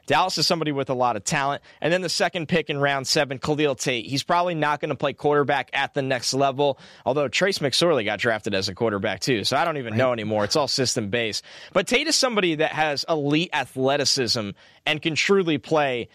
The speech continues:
Speaker 1: Uh, you could play him at running back. I think he could play receiver. I think he could play special teams. He could take snaps as your third quarterback if you want. Somebody that can do a lot of different things. So in round seven, I like the value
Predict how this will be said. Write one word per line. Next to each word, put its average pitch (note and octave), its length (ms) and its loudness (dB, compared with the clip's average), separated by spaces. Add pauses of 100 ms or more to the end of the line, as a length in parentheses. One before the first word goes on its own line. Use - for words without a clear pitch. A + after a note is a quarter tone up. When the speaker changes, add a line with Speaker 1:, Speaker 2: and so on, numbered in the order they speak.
(300)
Speaker 1:
Uh, A2 120 0
you E3 140 -2
could C#3+ 180 -4
play B2 220 0
him G2+ 100 -6
at F#2 160 -4
running D#3+ 280 0
back. D3 260 0
I C#3+ 120 0
think D3 180 -4
he C3 100 0
could G#2 140 -4
play A2 180 0
receiver. D3+ 540 0
I C3 120 0
think C3 160 -8
he C3 140 0
could A2 140 -2
play G#2 160 -2
special C#3+ 420 0
teams. C#3 320 -2 (240)
He D3+ 140 0
could D#3 160 -4
take C#3 180 -2
snaps C3 520 -2
as C3+ 120 0
your C#3+ 100 2
third C3+ 320 -2
quarterback C#3 520 0
if A#2+ 120 -4
you C3 120 0
want. C3 260 2
Somebody E3+ 280 0
that D#3+ 140 0
can D3+ 160 -2
do C#3 280 0 (260)
a B2 100 2
lot C3 440 2
of A2 240 -6
different B2+ 440 -2
things. A#2 360 0
So C#3+ 120 2
in C3 100 -2
round C#3 260 -2
seven, C3 340 0 (220)
I C3 80 2
like D#3 260 0
the D#3 120 0
value A2 720 0